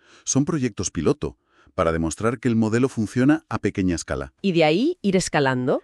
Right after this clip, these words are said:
Speaker 1: Exacto. La capa dos, en un plazo de dos a cinco años, sería meter I A para asistir a esas asambleas, no para decidir, para analizar.
Speaker 2: Como una superherramienta.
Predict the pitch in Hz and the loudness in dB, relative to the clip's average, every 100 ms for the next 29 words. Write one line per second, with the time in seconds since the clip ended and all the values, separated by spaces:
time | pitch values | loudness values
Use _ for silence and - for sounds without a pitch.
0 | - 92 - 139 - 67 - _ - - | -4 -4 -2 -6 -6 -14 -16 _ -20 -4
1 | 90 123 127 147 175 185 - 101 98 98 | -2 0 -2 0 -2 -4 -2 0 0 -2
2 | - 90 82 107 127 123 117 117 123 131 | -4 -2 0 0 -2 -2 0 2 4 6
3 | 127 143 - - - 82 90 92 78 104 | 4 2 -2 -8 -6 -2 0 0 2 0
4 | - - 95 95 107 - - 98 92 87 | -2 -4 0 0 0 -6 -4 -2 -2 -6
5 | - 80 76 76 80 71 78 104 135 82 | -8 -6 -6 -8 -10 -8 -2 2 2 0
6 | - _ 92 87 98 92 85 90 110 113 | -8 _ -4 -2 0 -2 -2 -2 -2 -2
7 | - _ _ - 92 80 78 76 71 76 | -8 _ _ -2 0 2 -2 -4 -6 -6
8 | - - 202 214 359 320 226 180 160 151 | -8 -2 2 4 4 2 0 0 0 -2
9 | 139 131 127 123 113 | -2 -2 -4 -8 -14